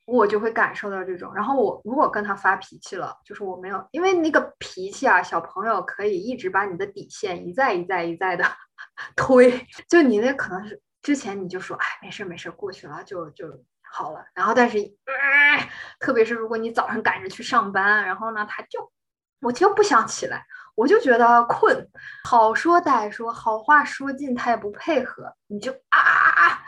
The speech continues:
就不行了。你会有，身上有两种体验，我就生怕我脱口说出我父母曾经骂我就不好的那种话。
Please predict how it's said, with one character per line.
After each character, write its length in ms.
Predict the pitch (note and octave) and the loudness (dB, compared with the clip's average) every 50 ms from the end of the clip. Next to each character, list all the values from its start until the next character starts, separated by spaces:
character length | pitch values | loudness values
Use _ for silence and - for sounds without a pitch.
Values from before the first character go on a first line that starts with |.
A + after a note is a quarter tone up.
| - - - - _ | -20 -20 -20 -20 _
就 100 | - - | -8 -4
不 100 | - F#4 | 2 2
行 320 | F#4 - - - G3+ F3 F3+ | 2 2 2 -6 -8 -8 -6
了。 260 | F#3 F3+ - - - _ - - - - _ _ _ - | -6 -6 -6 -8 -10 _ -20 -20 -20 -20 _ _ _ -12
你 180 | A#3 A3+ A#3+ | -8 -4 -2
会 160 | B3 C#4 D#4+ D#4 | -2 0 2 2
有， 140 | C4 A3+ | 2 0
身 280 | - - - C4 B3+ B3+ | -2 -4 -8 -8 -6 -4
上 200 | B3+ C4 B3 A3+ | -2 -2 -2 -2
有 60 | A#3 | -2
两 220 | A#3+ A#3 G#3+ A3 A3 | -2 -4 -4 -4 -4
种 240 | A3 A3 A3 G3 - _ _ _ _ - | -8 -10 -12 -14 -18 _ _ _ _ -20
体 220 | - - - G3+ | -18 -18 -18 -14
验， 200 | - F3+ F#3 - - D#3 D3+ - _ _ | -10 -8 -8 -8 -10 -12 -18 -18 _ _
我 120 | - A#3+ A3 | 0 0 0
就 120 | B3 C4+ | 0 0
生 280 | C4 - - E4+ F4 F#4 | -6 -4 -2 -2 -2 -2
怕 220 | F4+ - G4 F4+ E4+ | 0 4 6 6 6
我 160 | A#3 G3+ - - - | 6 2 -2 -4 -10
脱 280 | - - - F#4 G4 G4 | -10 0 4 4 6 6
口 240 | - - - G3 - | 4 2 -2 -4 -4
说 300 | - - - B3 A#3+ A#3+ | -6 -8 -2 -2 -2 -2
出 220 | - - C4 B3+ | -2 -8 -6 -4
我 100 | A3+ F3 | -4 -4
父 240 | E3+ - - D4+ C#4+ | -4 -8 -12 -12 -10
母 100 | A#3+ E3+ | -10 -10
曾 280 | D#3+ - - A3 A3+ | -12 -14 -16 -14 -12
经 100 | A3+ A3+ A#3 A3+ A3 - _ _ | -10 -10 -10 -10 -12 -16 _ _
骂 340 | - C#4 D4+ D#4 D4+ C#4+ A#3+ | -2 0 2 4 6 6 4
我 160 | G3+ F3 C3+ | 4 0 -8
就 100 | C3+ - - _ | -12 -14 -16 _
不 80 | - C#4+ | -10 -10
好 360 | - - - G#3+ - - - | -8 0 2 2 2 2 -2
的 60 | D#3+ | -10
那 40 | F#3 | -12
种 160 | F3+ D#3+ - | -12 -12 -14
话。 380 | - - E3+ C#3+ B2 - - | -14 -8 -8 -6 -6 -8 -10